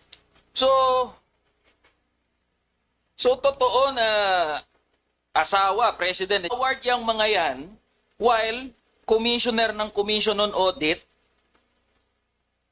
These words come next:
etong si Commissioner Lipana, the very same commission tasked to audit D P W H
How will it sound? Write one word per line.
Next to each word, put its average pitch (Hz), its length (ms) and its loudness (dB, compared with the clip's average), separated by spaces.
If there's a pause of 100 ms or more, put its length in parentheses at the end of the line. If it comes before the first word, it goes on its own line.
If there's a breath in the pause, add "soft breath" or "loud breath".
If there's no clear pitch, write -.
(160)
etong 214 320 0
si 202 160 0
Commissioner 185 560 0
Lipana, 165 640 -2 (320)
the 165 160 2
very 294 400 0
same 247 400 -2
commission 196 800 0
tasked 220 320 -4
to 202 80 2
audit 202 400 0
D 185 160 -2
P 185 80 -2
W 185 320 -2
H - 240 -10